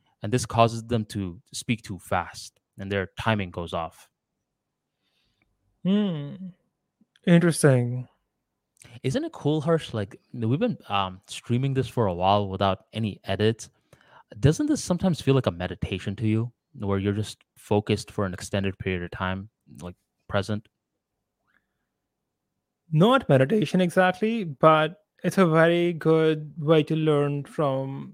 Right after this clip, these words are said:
Speaker 2: someone who has such weird experiences like you.
Speaker 1: <laughs> Yeah.
Speaker 2: You
Speaker 1: I, I
Speaker 2: know,
Speaker 1: think,
Speaker 2: it's so
Speaker 1: yeah, go.
Speaker 2: interesting. Like,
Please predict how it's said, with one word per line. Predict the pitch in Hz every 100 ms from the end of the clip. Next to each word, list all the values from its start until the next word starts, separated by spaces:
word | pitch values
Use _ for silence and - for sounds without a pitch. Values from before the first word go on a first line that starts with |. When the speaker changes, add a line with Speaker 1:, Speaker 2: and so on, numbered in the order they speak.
| 196
Speaker 2:
someone | 185 180 190 190
who | 190
has | 180 170 165 -
such | 185 165
weird | 160 147 151 151
experiences | 143 - 151 147 - 143
like | 143 139
you. | - 139 143 175 _ _ _ _ -
Speaker 1:
<laughs> | 110 110 90 123 - _ _ _ _ _ _ _ _ _ _ _ _ _ _
Yeah. | 110 107 98 - _ _ _ _ _ _ - _ _ _ _ _ _
Speaker 2:
You | 185
Speaker 1:
I, | 175
I |
Speaker 2:
know, | 285 294
Speaker 1:
think, | 185 - _ _ _
Speaker 2:
it's | 202
so | -
Speaker 1:
yeah, | 196
go. |
Speaker 2:
interesting. | 170 185 - 160
Like, | 143 151